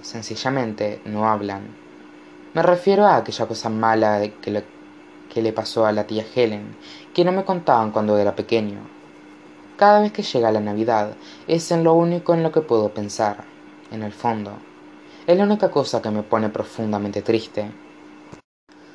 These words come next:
No diré quién, no diré cuándo. Solo diré que alguien abusa de mi tía Helen.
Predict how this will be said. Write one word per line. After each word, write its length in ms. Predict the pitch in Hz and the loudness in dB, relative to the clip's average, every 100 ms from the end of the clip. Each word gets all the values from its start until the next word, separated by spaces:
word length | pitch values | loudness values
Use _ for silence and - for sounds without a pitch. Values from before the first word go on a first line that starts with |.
| - - - | -20 -20 -2
No 120 | 202 | 4
diré 280 | 220 220 214 | 8 10 8
quién, 320 | 214 131 110 110 - - | 6 4 4 -10 -16 -10
no 180 | 120 110 | -2 4
diré 240 | 110 107 | 4 4
cuándo. 460 | 107 120 117 107 104 - - - - - | 2 0 2 -2 -4 -10 -20 -20 -20 -2
Solo 200 | - 214 | 6 8
diré 340 | 220 135 123 123 | 10 10 8 8
que 140 | 123 | 6
alguien 280 | 117 117 127 | 6 6 4
abusa 320 | 113 107 113 | 2 2 0
de 80 | 107 | 0
mi 120 | 107 | -2
tía 200 | - 110 - | -4 -6 0
Helen. 380 | 120 110 107 | 0 0 -4